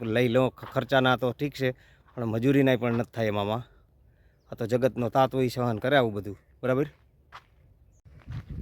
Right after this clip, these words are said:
તો તમે મિત્રો જોવો છો અત્યારે, બરાબર, કે આપણે લાઇટ આવી ગઈ છે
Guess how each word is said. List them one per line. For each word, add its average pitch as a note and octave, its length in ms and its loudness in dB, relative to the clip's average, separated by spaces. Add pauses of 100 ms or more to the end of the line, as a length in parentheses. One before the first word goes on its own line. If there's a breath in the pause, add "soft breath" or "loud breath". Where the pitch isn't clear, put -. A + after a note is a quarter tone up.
(2000 loud breath)
તો D#3 100 0
તમે F3 220 6
મિત્રો F3 380 4
જોવો F#3 260 4
છો E3+ 80 2
અત્યારે, D3+ 240 4
બરાબર, E3 300 4
કે D3+ 100 0
આપણે C#3+ 240 4
લાઇટ C#3 260 6
આવી F#3 160 6
ગઈ D3 140 2
છે B2+ 160 0